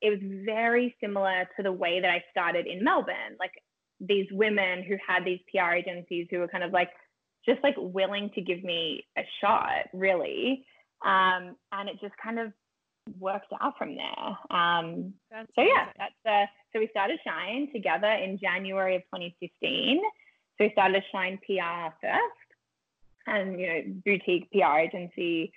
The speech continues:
Speaker 1: And around six months into it, we were like, "Let's do, there's something to do in the influencer space here." No one, there's no agencies in Canada who are representing talent, um, in the way that we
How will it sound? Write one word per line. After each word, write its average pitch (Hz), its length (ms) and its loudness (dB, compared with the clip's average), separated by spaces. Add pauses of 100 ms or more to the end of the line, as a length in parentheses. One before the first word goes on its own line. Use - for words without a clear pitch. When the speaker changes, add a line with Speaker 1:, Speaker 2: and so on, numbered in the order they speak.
(280)
Speaker 1:
And 208 100 0
around 208 720 0 (720)
six 359 120 -4 (140)
months 196 420 -6
into 262 340 2
it, 262 60 6
we 226 60 4
were 220 100 6
like, 202 220 4 (1040)
"Let's 392 260 0
do, 415 160 -2
there's 277 200 -4
something 403 340 0 (340)
to 262 60 2
do 208 380 2
in 185 100 0
the 175 60 -6
influencer 160 540 -10
space - 360 0
here." - 320 -2
No 220 240 4
one, 226 340 4
there's 202 180 2
no 208 300 4
agencies 190 460 -2
in 165 180 -14
Canada 214 460 2
who 202 80 0
are 175 60 0
representing 170 480 -4 (160)
talent, 220 420 0 (340)
um, 180 220 0
in 196 100 2
the 196 80 4
way 180 360 0
that 175 280 2 (480)
we 185 240 -4